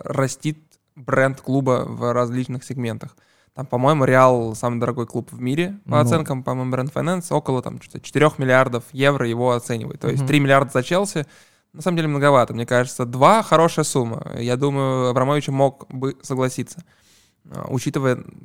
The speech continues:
Speaker 1: за сколько он покупал Челси. Опять же, наверное, нужно вот так подсказку вот эту магическую использовать.
Speaker 2: По-моему, сто сорок миллионов, там, типа, купил за доллар, и сто сорок миллионов было долгов, ну, в общем, вот, да.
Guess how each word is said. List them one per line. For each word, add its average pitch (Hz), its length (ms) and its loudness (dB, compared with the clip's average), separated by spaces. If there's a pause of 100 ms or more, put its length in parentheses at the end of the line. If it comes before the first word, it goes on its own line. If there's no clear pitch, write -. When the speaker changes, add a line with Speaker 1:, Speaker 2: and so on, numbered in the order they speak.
(400)
Speaker 1:
за 139 60 -12
сколько 139 240 -2
он 127 100 -2
покупал 123 340 -4
Челси. - 300 -12
Опять 135 280 2
же, 123 180 -4
наверное, 135 320 4
нужно 135 260 0
вот 127 100 0
так 120 280 -4
подсказку 127 400 0
вот 123 80 -10
эту 117 80 -8
магическую 123 480 -4
использовать. - 380 4
Speaker 2:
По-моему, 185 180 6
сто 151 220 0
сорок 156 340 4
миллионов, 175 460 4
там, 123 240 2
типа, - 160 -6
купил 143 300 2
за 135 140 4
доллар, 139 340 6
и 147 160 -2
сто 143 160 2
сорок 127 200 0
миллионов 131 320 2
было 135 180 2
долгов, 135 460 2
ну, 127 60 0
в 123 60 4
общем, 113 260 -2
вот, 90 200 -8
да. 90 200 -6